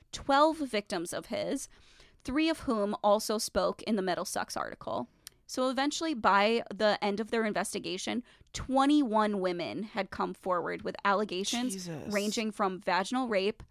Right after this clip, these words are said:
Speaker 1: molestation, and many instances of forced oral sex.
Speaker 2: Jesus Christ.
Speaker 1: So, allegedly, but two of these victims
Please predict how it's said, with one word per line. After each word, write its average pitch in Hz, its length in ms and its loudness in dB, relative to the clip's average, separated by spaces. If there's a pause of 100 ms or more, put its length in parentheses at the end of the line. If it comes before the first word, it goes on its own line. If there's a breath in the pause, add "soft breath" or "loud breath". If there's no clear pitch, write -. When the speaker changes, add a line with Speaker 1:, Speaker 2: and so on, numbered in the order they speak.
(160)
Speaker 1:
molestation, 202 1000 0
and 196 320 -2
many 214 440 2
instances 196 720 -4
of 214 80 -2
forced - 400 -8
oral - 240 -6
sex. - 320 -8
Speaker 2:
Jesus - 320 -12
Christ. - 640 -20 (260)
Speaker 1:
So, 226 400 0 (720 soft breath)
allegedly, 220 560 0
but 202 220 0 (120)
two 349 200 2
of 294 140 -2
these 214 200 -4
victims 208 560 -2